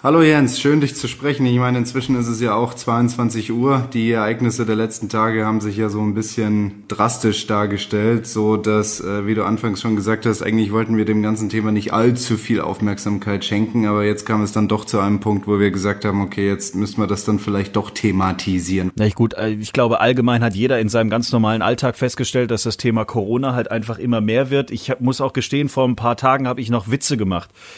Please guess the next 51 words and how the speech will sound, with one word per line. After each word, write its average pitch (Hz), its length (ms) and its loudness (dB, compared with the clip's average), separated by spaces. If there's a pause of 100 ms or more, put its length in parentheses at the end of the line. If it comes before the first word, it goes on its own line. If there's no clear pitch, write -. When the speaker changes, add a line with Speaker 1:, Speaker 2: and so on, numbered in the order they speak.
(340)
Speaker 2:
Ich 123 180 0
war 127 140 2
echt 139 240 -2
einer 135 220 2
von 123 200 -2
denen, 131 240 0
der 127 140 2
gesagt 117 320 0
hat, 127 140 -2
"Mein 127 500 4
Gott, 127 260 2
Leute, 123 360 0
stellt 147 180 -2
euch 135 80 0
nicht 123 140 -2
so 135 160 0
an. 117 260 0 (380)
Wir 120 100 0
kriegen 143 300 -2
das 131 140 2
schon 135 160 -2
irgendwie 143 260 0
gebacken." 120 560 0 (520)
Aber 120 200 2
so 117 80 2
langsam 135 400 2
muss 131 180 0
man 131 120 -2
echt - 200 -4
aufpassen, 131 680 -2
äh, - 40 -8
und, 110 340 -2
und 113 140 -2
auch 98 140 -4
wirklich, 127 420 -6
ähm, 107 320 -2
auf 104 220 -2
allen 117 180 2
Ebenen 110 540 2
tatsächlich 98 440 -4
gucken, 127 300 -2
dass 110 140 -2
das 104 160 -4
alles 104 320 -2
astrein 110 500 0
irgendwie 107 320 -2
funktioniert. 113 640 0
Und 117 80 -4
man 104 140 -2
muss 104 180 -4
wirklich, 131 340 -4